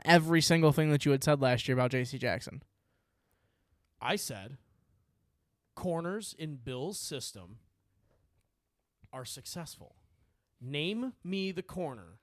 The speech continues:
Speaker 2: that has left Bill Belichick and been successful.
Speaker 1: Okay, well, I'm happy to name that Stephon Gilmore was a defensive player of the year corner for you and then got injured and then left. So that, that's, that's
Speaker 2: No, no, no, no, no. I'm talking about corners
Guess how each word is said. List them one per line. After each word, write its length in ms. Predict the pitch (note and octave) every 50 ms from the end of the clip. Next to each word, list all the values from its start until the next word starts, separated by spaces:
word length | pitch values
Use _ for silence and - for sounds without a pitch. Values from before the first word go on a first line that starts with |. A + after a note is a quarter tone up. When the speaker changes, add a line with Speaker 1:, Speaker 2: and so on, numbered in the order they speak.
| _ _ _ _ _ _
Speaker 2:
that 100 | B2+ B2+
has 160 | A#2+ G#2 F#2 F#2+
left 460 | G#2 C3+ F3 A#3+ - _ _ - _
Bill 220 | F3 G#3 G#3+ A3 F#3+
Belichick 680 | F3 F#3+ F3 D3+ B2+ - - G#2+ D#2 C2 - _ _ _ _ _ _ _ _ _ _ _ _ _ _
and 140 | C#3+ B2+ A#2
been 180 | A#2+ A#2 A#2
successful. 420 | A2+ - B2+ A#2 - - F#2+ - -
Speaker 1:
Okay, 120 | - E3+ C#3+
well, 180 | F2+ C#3 D3 D3
I'm 100 | C#3+ D3
happy 440 | C3+ E3+ E3+ E3+ E3 - D#3+ D3 C#3
to 140 | B2+ - D#3
name 300 | D3 C#3+ C#3 C#3 C#3 C3+
that 220 | B2+ B2+ B2 B2 - _ _ _ _ _ _ _ _
Stephon 400 | - - - E3 E3+ E3 D#3+ D#3 D#3
Gilmore 380 | D#3 D#3+ E3 E3 D3 D3 C#3+
was 160 | C3+ C3+ C3 C3+
a 120 | C3 B2 C3 _ _ _ _ _ _ _ _ _
defensive 380 | - D#3+ D#3 C#3+ D#3 D3+ C#3+ C3+
player 200 | - D#3 D3+ D3
of 60 | C#3+
the 60 | C#3+
year 120 | C#3+ C#3+ C#3
corner 280 | - - D3+ D#3 D#3+
for 120 | D3+ - E3+
you 180 | E3+ E3+ F3
and 80 | E3+ D3+
then 120 | C#3 C3+
got 160 | C3 C3+ C3 C#3
injured 320 | D3+ D3+ C#3+ C3 C3 B2+
and 80 | B2+ B2+
then 160 | B2 B2 B2+
left. 340 | B2+ A#2+ - C3+ - - -
So 60 | C#3+
that, 240 | C3+ C#3 D3+ D#3 D3+
that's, 220 | D#3+ E3 E3 D#3+ - - - - - -
that's 280 | D#3+ E3 D#3 - - - _ _ _ _ _ _ _ _ _ _ _
Speaker 2:
No, 80 | E3 G#3
no, 80 | A#3+
no, 100 | B3 A#3
no, 100 | A3+ G#3
no. 180 | F3+ C#3+ G2+ - -
I'm 120 | D3 F#3+
talking 380 | F3 - G#3 G#3 G#3 - A#3 G#3+
about 260 | G3 F#3+ F#3+ F3 -
corners 540 | - - G3+ F#3+ F#3 F#3 F3+ F3+ F3+ -